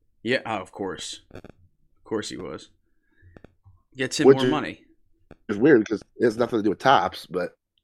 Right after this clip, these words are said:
Speaker 1: Yeah.
Speaker 2: Yeah, it's, uh, I don't know.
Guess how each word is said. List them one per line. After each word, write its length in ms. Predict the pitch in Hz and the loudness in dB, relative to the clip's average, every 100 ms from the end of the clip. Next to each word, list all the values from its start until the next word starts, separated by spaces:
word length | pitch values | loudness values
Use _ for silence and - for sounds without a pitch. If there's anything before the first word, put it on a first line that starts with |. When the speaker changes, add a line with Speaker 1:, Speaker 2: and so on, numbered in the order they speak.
| - - - | -20 -16 -6
Speaker 1:
Yeah. 240 | 117 110 - - _ - _ _ _ _ - _ - | -6 -6 -10 -20 _ -20 _ _ _ _ -20 _ -12
Speaker 2:
Yeah, 320 | 98 98 95 | -10 -8 -12
it's, 160 | - | -16
uh, 280 | - 101 90 - _ _ - _ _ | -12 -6 -6 -8 _ _ -20 _ _
I 60 | - | -2
don't 200 | 98 87 | 0 0
know. 200 | 90 82 | -2 -4